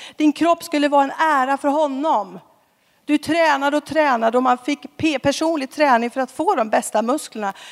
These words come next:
den bästa maten, den bästa massagen för att kunna liksom prestera ännu mer.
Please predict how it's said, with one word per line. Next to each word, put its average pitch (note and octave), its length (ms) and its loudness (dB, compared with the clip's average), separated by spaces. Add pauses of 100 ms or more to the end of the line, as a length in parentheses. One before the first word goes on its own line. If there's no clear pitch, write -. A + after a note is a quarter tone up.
den C4 160 4
bästa B3 320 4
maten, B3 380 2
den A3 120 0
bästa C4 280 -2
massagen B3 640 2
för G#3+ 160 -4
att G#3+ 140 0
kunna A3 300 -4 (720)
liksom A#3+ 300 0
prestera A3+ 440 -2
ännu A#3 260 0
mer. - 340 -6